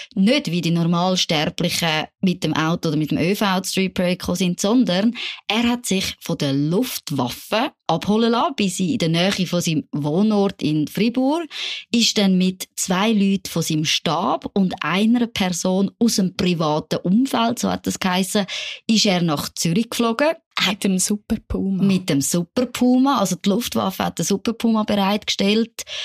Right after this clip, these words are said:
Speaker 1: Von dort ist er nachher schon noch an offizielle Auftritte gegangen. Aber dann, nächster Schritt, man geht ins Borolac, das ist ein Fünf-Sterne-Hotel, muss man sich das vorstellen. Die Party hat das Billett für Normalsterbliche zweihundertfünfundneunzig Franken gekostet.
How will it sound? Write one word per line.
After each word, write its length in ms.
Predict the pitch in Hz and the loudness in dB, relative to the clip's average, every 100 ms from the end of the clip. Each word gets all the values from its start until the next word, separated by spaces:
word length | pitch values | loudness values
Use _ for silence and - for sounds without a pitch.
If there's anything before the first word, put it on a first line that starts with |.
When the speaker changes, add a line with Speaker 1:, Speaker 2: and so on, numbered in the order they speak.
| - - | -10 -14
Speaker 1:
Von 220 | - 214 196 | -4 -2 2
dort 380 | 202 208 240 - | 2 2 2 2
ist 220 | 233 214 | 4 4
er 60 | 202 | 4
nachher 260 | 190 170 | 2 2
schon 140 | 185 269 | 0 2
noch 200 | 302 277 | 2 4
an 60 | |
offizielle 640 | 240 240 240 - 190 214 214 | 2 2 -2 0 2 4 2
Auftritte 360 | 208 - 208 202 | 0 0 0 0
gegangen. 500 | - 185 185 190 185 - - - | 2 2 4 2 0 -4 -14 -4
Aber 260 | 196 190 180 | -2 0 0
dann, 420 | 202 214 285 311 - | 2 4 4 2 0
nächster 480 | 190 190 254 - 277 | 2 2 2 2 2
Schritt, 440 | 247 240 240 - | 4 4 2 0
man 100 | 196 | -2
geht 280 | 180 175 165 | 2 0 0
ins 140 | 160 - | -4 -2
Borolac, 640 | 160 170 214 240 233 302 - | 0 2 4 4 2 0 -4
das 180 | - 175 | -4 -2
ist 160 | 160 - | -2 -2
ein 80 | 180 | 0
Fünf-Sterne-Hotel, 880 | 208 254 226 233 247 233 247 247 233 | 2 2 2 4 4 4 2 0 2
muss 80 | 214 | 4
man 80 | 190 | 2
sich 140 | 208 | 0
das 140 | - 175 | -2 -4
vorstellen. 520 | 180 208 - 196 208 - - - - - | -2 -2 0 0 -2 -4 -10 -10 -12 -4
Die 80 | 214 | -2
Party 500 | - 214 247 247 220 | 0 0 0 2 2
hat 120 | 190 | 2
das 100 | - | -2
Billett 500 | - 262 175 185 226 | 0 2 2 2 0
für 80 | 196 | 0
Normalsterbliche 1040 | 180 165 160 190 220 - 151 - 185 190 | 2 2 2 0 0 -2 -2 -2 -2 -2
zweihundertfünfundneunzig 920 | 185 180 175 165 - 170 160 151 147 - | -2 -2 0 -2 -2 -2 0 0 -2 -2
Franken 460 | 143 147 208 262 | -2 0 0 -4
gekostet. 600 | 254 226 233 - 233 233 | -2 0 0 0 0 0